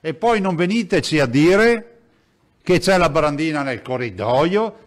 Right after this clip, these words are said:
che indignazione, ecco la civiltà, guarda come curano i pazienti. Ogni struttura organizzata ha un punto di non ritorno.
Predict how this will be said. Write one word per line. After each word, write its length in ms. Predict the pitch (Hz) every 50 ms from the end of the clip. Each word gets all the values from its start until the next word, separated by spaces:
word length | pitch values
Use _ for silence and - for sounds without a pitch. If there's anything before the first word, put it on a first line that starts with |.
| _ -
che 100 | - 160
indignazione, 1300 | 160 151 139 156 151 143 139 135 123 - - - 131 127 131 143 160 180 190 196 208 208 196 - - - -
ecco 280 | - 160 147 - 175
la 120 | 175 165 147
civiltà, 1040 | - - 160 147 139 135 127 120 104 - 135 135 143 165 196 208 196 - - _ _ -
guarda 420 | 120 113 151 165 175 175 175 165
come 240 | - 160 156 156 147
curano 340 | - - 160 156 156 151 147
i 80 | 135
pazienti. 840 | 104 - 131 120 - - 139 147 151 151 147 - 190 180 - _ _ _ -
Ogni 460 | - 226 240 247 240 214 190 180 151
struttura 560 | 123 - 180 165 160 165 - 220 220 208 196
organizzata 880 | 165 131 123 156 151 147 139 113 135 180 196 214 196 - 240 233 208
ha 140 | - 175 175
un 140 | 165 147 123
punto 340 | - 180 202 208 180 220 214
di 80 | 196
non 160 | 170 156 170 170
ritorno. 720 | 175 165 135 - 143 123 117 107 113 113 113 104 _